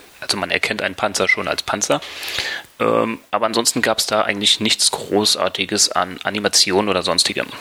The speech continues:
Das Wasser ist blau, Landschaft grün und ab und zu steht auch mal ein Baum oder eine Bergkette in der Gegend rum. Die Internet-Edition von Empire Deluxe ist in spielerischer und grafischer Hinsicht identisch mit der dos-Version. Man ist also grafisch auf dem Stand früher dos-Spiele,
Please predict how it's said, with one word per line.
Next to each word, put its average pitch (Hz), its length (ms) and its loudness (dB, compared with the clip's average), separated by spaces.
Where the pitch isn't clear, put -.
Das - 320 2
Wasser 113 200 2
ist - 140 0
blau, 131 400 2
Landschaft - 380 0
grün 113 360 4
und 104 380 2
ab - 140 -2
und 104 120 -2
zu 110 160 4
steht - 220 0
auch - 160 0
mal 95 120 2
ein 87 300 0
Baum 104 320 4
oder 98 180 2
eine 87 260 0
Bergkette - 640 -2
in 98 60 -4
der 90 100 0
Gegend 87 380 -4
rum. - 200 -6
Die 117 160 0
Internet-Edition 110 960 0
von - 180 0
Empire 110 300 0
Deluxe 113 340 2
ist 120 140 0
in 110 80 -2
spielerischer 156 640 2
und 123 120 -2
grafischer - 520 0
Hinsicht 113 380 0
identisch 131 460 0
mit 110 140 0
der 110 80 4
dos-Version. 87 960 2
Man 107 160 -2
ist 127 180 2
also 110 180 4
grafisch - 380 0
auf - 120 0
dem 101 120 0
Stand 113 320 0
früher 113 340 2
dos-Spiele, 101 680 0